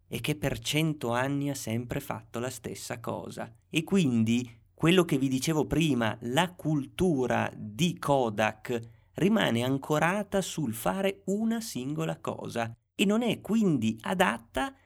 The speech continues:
per innovare nel momento in cui c'è bisogno.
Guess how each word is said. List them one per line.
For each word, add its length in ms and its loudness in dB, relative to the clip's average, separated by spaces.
per 340 2
innovare 800 4
nel 160 6
momento 380 4
in 80 0
cui 240 0
c'è 200 -2
bisogno. 800 2